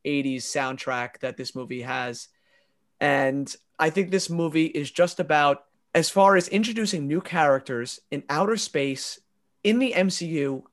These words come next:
there's really not much better you can do when you're trying to introduce all these crazy, and you're bringing the Power Stone in, which we saw Thor failed in bringing a stone into the M C U. Here it's like,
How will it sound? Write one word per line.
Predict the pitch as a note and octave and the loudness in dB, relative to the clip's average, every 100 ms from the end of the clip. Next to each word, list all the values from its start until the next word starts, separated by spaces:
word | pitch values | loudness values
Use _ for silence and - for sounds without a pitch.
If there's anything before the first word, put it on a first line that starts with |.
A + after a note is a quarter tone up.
| - | -12
there's | F3 | -6
really | D4+ | -4
not | E4+ | -2
much | C4 - | -4 0
better | G3+ A3 | 0 0
you | G#3+ | -2
can | G#3 E3+ | -4 -4
do | A#3+ | -2
when | C#4+ | -4
you're | |
trying | A#2 G#3 | -2 -4
to | G3 | -2
introduce | G3+ - B3+ A3+ - | -4 -2 -6 -6 -8
all | G3 A#3+ | -2 -2
these | A3 G3+ | -2 -6
crazy, | - A3+ A#3 A3 | -4 -2 -2 -2
and | A3 A3 | -2 0
you're | G#3 | 0
bringing | F3+ A#3 A3 | 2 2 2
the | G3+ | -2
Power | - G#3+ A#3 | 2 4 4
Stone | G#3 E3 C#3+ | 2 0 0
in, | C3+ | -2
which | D3 - | -4 -4
we | F3 | -4
saw | - G3+ | 0 0
Thor | - G3 A3+ F#3 | 0 2 4 4
failed | D#3+ D3 C#3 C3+ _ _ | 2 2 2 -2 _ _
in | E3+ D3+ C#3+ - _ | 6 6 2 -8 _
bringing | - E3+ D#3 | 0 2 2
a | |
stone | D3 - D3 C#3+ C#3+ | -2 0 0 2 -4
into | D#3 C#3+ D3+ | -6 -4 -4
the | C3+ | -2
M | C#3+ C#3+ | -2 -4
C | - C#3+ | -4 0
U. | D#3+ | 0
Here | F3 B3 C#4+ | -2 -4 -2
it's | A#3+ | 0
like, | A3 G3+ | 2 0